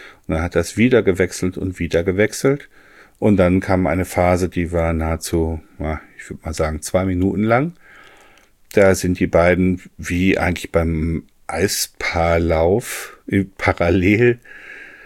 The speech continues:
durch die Gegend gezogen, haben ihre Bögen gezogen und, ähm, ja, sind so synchron geflogen.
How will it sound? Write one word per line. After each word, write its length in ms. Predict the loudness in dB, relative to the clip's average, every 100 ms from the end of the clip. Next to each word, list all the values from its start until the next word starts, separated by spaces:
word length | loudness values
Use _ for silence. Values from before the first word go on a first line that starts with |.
| -6
durch 180 | 0 2
die 100 | 2
Gegend 300 | 4 4 4
gezogen, 500 | 0 0 4 4 4
haben 140 | 2 2
ihre 240 | 2 0
Bögen 400 | 4 4 6 4
gezogen 880 | 2 0 2 4 4 4 4 4 0
und, 640 | 0 2 4 4 2 -2 -4
ähm, 920 | 0 2 2 2 2 2 0 -2 -6 _ _ _ _
ja, 240 | 2 2
sind 260 | 2 2 2
so 120 | 4
synchron 560 | 4 0 2 4 4 2
geflogen. 640 | -4 -2 2 2 0 -4